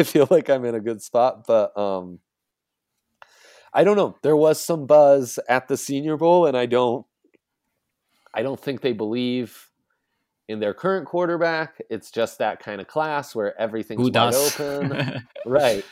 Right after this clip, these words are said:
Speaker 1: Um, especially with Aiden Hutchin-, like, if the local product was on the board, then okay, could have been different. Uh,
Speaker 2: Yeah.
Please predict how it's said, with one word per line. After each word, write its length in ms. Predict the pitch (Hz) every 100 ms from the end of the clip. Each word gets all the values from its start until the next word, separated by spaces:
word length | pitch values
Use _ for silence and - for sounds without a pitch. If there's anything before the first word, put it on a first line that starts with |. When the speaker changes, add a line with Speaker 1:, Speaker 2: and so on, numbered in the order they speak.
| _ _ _ -
Speaker 1:
Um, 520 | 117 107 107 98 95 _ 135
especially 640 | 127 - 165 160 175 185
with 220 | 160 - 123
Aiden 320 | 139 147 131
Hutchin-, 460 | - 117 120 151 -
like, 280 | 147 151 - _ _ _
if 200 | 190 190
the 100 | - 185
local 560 | 156 185 196 - 196
product 640 | - 156 131 160 170 170 143
was 180 | 143 135
on 200 | 131 127
the 60 | 113
board, 460 | 110 123 143 127
then 160 | 117 113
okay, 480 | 113 - 98 101 107
could 180 | - 101
have 100 | 95
been 180 | 92 87
different. 680 | 90 85 - 135 143 - _ _ _ _ _ _ 101
Uh, 340 | 98 95 90
Speaker 2:
Yeah. 220 | 92 92